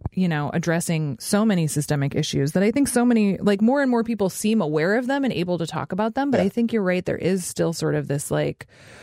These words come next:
Speaker 1: "Well, I can't help my privilege, so I don't know what I'm supposed to do about all that other stuff," you know?
Speaker 2: I think there's something almost comforting. And when I say comforting, I mean, like, "Oh, well," it sort of disarms us, actually, from understanding that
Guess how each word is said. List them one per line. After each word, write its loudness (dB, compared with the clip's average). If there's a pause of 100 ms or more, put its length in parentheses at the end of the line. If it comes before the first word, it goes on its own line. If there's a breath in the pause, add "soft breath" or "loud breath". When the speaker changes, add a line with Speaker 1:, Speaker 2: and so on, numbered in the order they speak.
(120)
Speaker 1:
"Well, 4
I 2
can't -2
help 0
my 2
privilege, 0
so 0
I 2
don't 0
know 2
what 2
I'm 0
supposed -2
to -10
do 0
about 2
all 0
that 2
other 0
stuff," -8
you -6
know? -2 (320)
Speaker 2:
I 2
think -2
there's 0
something 0
almost 0
comforting. -4 (200)
And 2
when 4
I 4
say 2
comforting, 0
I 0
mean, 0
like, 0 (160)
"Oh, 0
well," 0 (220)
it -4
sort 4
of -2
disarms 0
us, -6
actually, -4
from -2
understanding -2
that -2